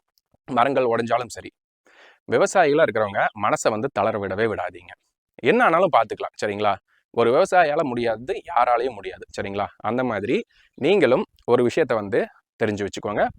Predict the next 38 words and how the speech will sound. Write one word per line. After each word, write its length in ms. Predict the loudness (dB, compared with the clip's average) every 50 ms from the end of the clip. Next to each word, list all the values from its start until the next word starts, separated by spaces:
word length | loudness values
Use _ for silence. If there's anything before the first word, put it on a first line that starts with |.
| _ 4
பர்சனல் 340 | 6 6 6 2 0 0 2 2
வேலிடேஷன் 420 | 2 2 2 0 -2 -2 -4 -6 -6
மட்டும் 320 | -6 -4 _ 2 2 4 4
பண்ணுங்க, 280 | 2 0 -2 -6 -12 -16 _ _ -8
சரிங்களா? 340 | -8 -6 -4 -2 -2 -2 -2 -4 -8 -16 -20 -20 -16 _ 2
நான் 160 | 4 4 6 4
இது 100 | 4 2 2
கொடுத்துருக்கேன், 480 | 2 2 4 2 2 2 2 0 0 -2 -6 -6 -6
எனக்கு 180 | -4 -4 -6
இது 120 | -6 -6 -4
ரிசல்ட்ஸ் 280 | -4 -4 -4 -4 -8
வந்திருக்கு, 300 | -10 -10 -12 -14 -16 -20 -20 _ _ 0 4 4
அவ்வளவுதான். 380 | 6 6 4 2 -2 -4 -8 _ _ _ _ _ _ _ _ _ _ _ _ 4 6
அவர் 200 | 8 8 8 6
அது 160 | 6 6 4
கொடுத்துருக்காரு, 420 | 4 4 4 6 6 8 8 10 8
அவரோட 200 | 8 6 4 0 0
ரிசல்ட்ஸ் 260 | -2 -2 -2 0 -2
வந்துருச்சு. 320 | -4 -4 -6 -8 -10 -14 -16 _ _ _ _ _ -20 -20 _ _ 0
So, 80 | 2 2 4 4
நான் 180 | 4 6 6 4
எப்படி 160 | 4 4 4 2 2
இம்ப்ரூவ் 260 | 2 2 2 2 0
பண்ணலாம், 320 | -4 -4 -4 -6 -6 -6 -10 _ _ _ _ _ -20 -4 2 6
அதை 120 | 6 6 6
மட்டும் 240 | 6 4 2 2 2
பார்த்துக்கோங்க. 420 | 0 -2 -2 -4 -6 -8 -8 -8 -10 -12 -14 _ _ -8 -6 -4
அந்த 180 | -4 -2 -4 0 2
காட்டுக்காரர் 440 | 2 2 2 2 0 0 0 0 -2
இது 80 | -4 -4 -6
கொடுத்தாரு, 360 | -6 -8 -6 -6 -4 -4 -4 -6 -8 -12 _ 0
so 60 | 2 2
அதை 80 | 4 4 4
நான் 120 | 2 2 2
போடட்டுமா? 400 | -2 -2 -2 -4 -6 -10 -10 -10 -10 -10 -6 -2
இந்த 120 | 0 2 2 2
காட்டுக்காரர் 400 | 2 0 0 -2 -4 -4 -4 -4
இதை 80 | -6 -6